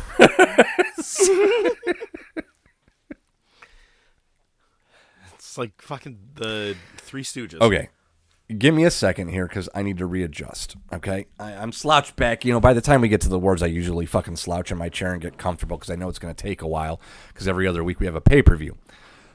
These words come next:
Speaker 1: But I wanna get comfortable for this one 'cause this pipe quite possibly could have been
Speaker 2: Hmm.
Speaker 1: my most favorite segment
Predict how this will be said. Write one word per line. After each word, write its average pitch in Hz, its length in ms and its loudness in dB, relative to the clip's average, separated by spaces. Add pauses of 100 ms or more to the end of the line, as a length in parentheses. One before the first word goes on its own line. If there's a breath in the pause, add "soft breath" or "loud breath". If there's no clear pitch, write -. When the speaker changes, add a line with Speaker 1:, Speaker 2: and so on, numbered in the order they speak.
(260 soft breath)
Speaker 1:
But - 180 4
I 165 140 8
wanna 156 240 6
get 113 140 2
comfortable 82 500 -4
for 82 160 -2
this 76 240 -2
one 76 240 -2 (1040 soft breath)
'cause 104 260 4
this 151 140 6 (160)
pipe 151 320 8 (160)
quite 147 200 6
possibly 95 380 4
could 95 140 -4
have 87 80 -4
been 90 180 -2
Speaker 2:
Hmm. 104 160 -10 (180)
Speaker 1:
my 87 220 -2
most 95 420 0
favorite 117 480 2
segment 78 540 -2